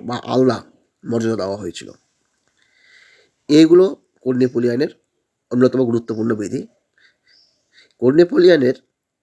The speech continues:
সার্বিক মূল্যায়ন করলে এই আইন সংহিতার কিছু ত্রুটি বা সীমাবদ্ধতা ছিল। যেমন,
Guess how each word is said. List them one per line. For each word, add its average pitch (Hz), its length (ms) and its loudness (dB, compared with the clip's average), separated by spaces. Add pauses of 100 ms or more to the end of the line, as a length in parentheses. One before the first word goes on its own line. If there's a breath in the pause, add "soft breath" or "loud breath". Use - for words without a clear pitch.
সার্বিক 143 300 -2
মূল্যায়ন 147 360 4
করলে 127 300 -4 (540)
এই 139 180 2
আইন 117 180 -2
সংহিতার 127 360 -2
কিছু 127 260 -6 (380)
ত্রুটি 143 220 -2
বা 147 100 2
সীমাবদ্ধতা 117 580 -4
ছিল। - 200 -16 (1700 loud breath)
যেমন, 156 220 4